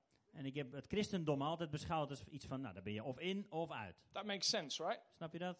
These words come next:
Speaker 2: So, so you're non-Christian,
Speaker 1: Geen christen.
Speaker 2: and then, and then you meet Jesus,
Speaker 1: En dan ontmoet je Jezus.
Speaker 2: and it's like you cross over the line and
Speaker 1: En dan ga
Speaker 2: become
Speaker 1: je,
Speaker 2: a Christian.
Speaker 1: en dan ga je over die lijn en dan stap je daar het christendom binnen.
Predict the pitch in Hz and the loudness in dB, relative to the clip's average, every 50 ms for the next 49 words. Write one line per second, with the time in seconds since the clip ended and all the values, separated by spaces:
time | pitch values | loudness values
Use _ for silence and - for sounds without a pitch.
0 | - - - - - 185 175 175 175 170 165 170 - - 190 185 180 175 170 170 | -10 -14 -10 -4 0 2 2 2 2 0 -2 -6 -4 2 2 4 4 4 0 0
1 | 175 185 185 208 226 233 220 - 233 226 - - 220 208 208 208 214 214 208 - | 0 0 2 2 2 2 2 2 2 2 2 2 0 0 0 0 -2 -4 -4 -6
2 | - _ - - - 180 190 - 196 202 196 202 - 220 226 226 226 175 185 190 | -12 _ -18 -8 -4 -4 -2 0 0 0 0 0 -2 -2 -2 2 2 2 2 2
3 | 190 196 185 185 185 180 175 - _ - 165 180 180 180 175 175 170 175 190 208 | 2 2 0 0 -2 -4 -6 -10 _ -6 -4 -2 -2 -2 -2 -2 -2 0 0 0
4 | 214 208 - 208 196 165 196 196 185 - - - - - 127 117 117 113 110 110 | 0 0 0 0 2 2 0 0 0 -2 -4 -4 -6 -6 -6 -6 -4 -6 -8 -10
5 | 123 233 220 143 127 139 139 - 127 123 151 170 175 156 151 170 160 180 185 180 | -12 -12 -8 -4 -4 -4 -4 -4 -4 -2 -2 -2 -2 -2 -4 0 0 0 0 2
6 | 165 - 190 190 180 175 - 175 160 - - 220 220 - - 208 190 170 170 170 | 0 2 2 2 2 2 0 -4 -6 2 4 4 6 8 8 8 8 6 6 4
7 | 170 175 190 196 196 202 190 175 165 156 143 143 135 147 165 - 190 175 - - | 4 6 6 6 4 4 2 2 2 2 2 2 2 0 0 -2 -2 -2 -2 -4
8 | - - - - 180 170 180 175 160 156 196 196 175 151 135 120 117 135 170 185 | -6 -10 -10 -8 -4 0 2 2 4 6 6 6 6 6 2 2 2 2 4 2
9 | 190 180 160 143 131 - - - - 151 143 143 143 143 - 139 120 - - 127 | 2 2 0 -2 -2 -2 -4 -4 -2 0 0 2 0 0 -2 -6 -10 -6 -6 -6
10 | 117 - 123 120 123 123 120 123 117 127 123 104 98 | -6 -6 -6 -6 -6 -8 -8 -6 -4 -4 -4 -4 -6